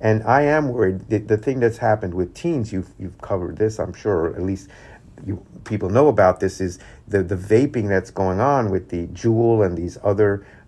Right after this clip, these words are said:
uh, delivery systems, you know, non, non-cigarette delivery systems for, you know, administering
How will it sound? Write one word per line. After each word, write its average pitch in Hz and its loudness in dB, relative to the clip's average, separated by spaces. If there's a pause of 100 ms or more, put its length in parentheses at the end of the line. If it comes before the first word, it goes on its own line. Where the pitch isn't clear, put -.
uh, 87 0
delivery 101 0
systems, - -12
you 98 -2
know, 76 -4
non, 110 0 (360)
non-cigarette 117 0
delivery 104 0
systems 80 -12 (240)
for, 98 2 (720)
you 110 0
know, 90 -2 (240)
administering 92 -4